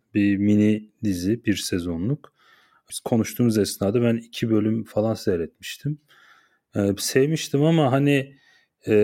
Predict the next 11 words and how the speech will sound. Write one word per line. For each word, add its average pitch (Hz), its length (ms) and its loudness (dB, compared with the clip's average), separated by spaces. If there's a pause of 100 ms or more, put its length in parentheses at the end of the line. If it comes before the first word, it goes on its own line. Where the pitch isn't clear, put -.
(600)
ya 143 280 2
devam 147 340 4
edip 143 300 0
etmeme 131 420 0
biraz 131 260 4
işte 120 400 -2
filmi 117 640 2
sevmenize, 107 960 0
hani 98 180 -2
o 101 220 0
Godfather'ı, 104 1040 2